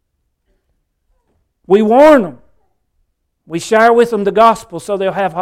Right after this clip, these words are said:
have hope, have an opportunity. There's, they, the ho-, word hope is men-, mentioned four times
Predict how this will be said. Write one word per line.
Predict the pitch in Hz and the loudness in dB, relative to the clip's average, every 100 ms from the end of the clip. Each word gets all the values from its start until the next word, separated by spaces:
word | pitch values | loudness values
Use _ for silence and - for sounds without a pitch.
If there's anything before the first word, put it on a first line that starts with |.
| 180 | -12
have | 160 190 | -10 -10
hope, | 151 202 185 | -6 -6 -6
have | 190 196 | -8 -8
an | 180 | -8
opportunity. | 185 180 - 190 180 143 127 _ _ _ _ _ _ | -10 -12 -20 -16 -16 -18 _ _ _ _ _ _ _
There's, | 202 202 | -2 0
they, | 190 | -2
the | 180 - 180 175 | -4 -8 -6 -4
ho-, | 202 262 | 0 0
word | 240 247 233 | 2 0 0
hope | 233 269 269 | 0 0 0
is | 202 175 | -8 -8
men-, | 208 208 180 _ _ _ | -10 -10 -12 _ _ _
mentioned | 196 202 196 208 202 160 | -20 -14 -10 -10 -10 -12
four | - 254 285 | -6 -6 -6
times | 277 226 226 170 135 - | -10 -10 -10 -12 -16 -20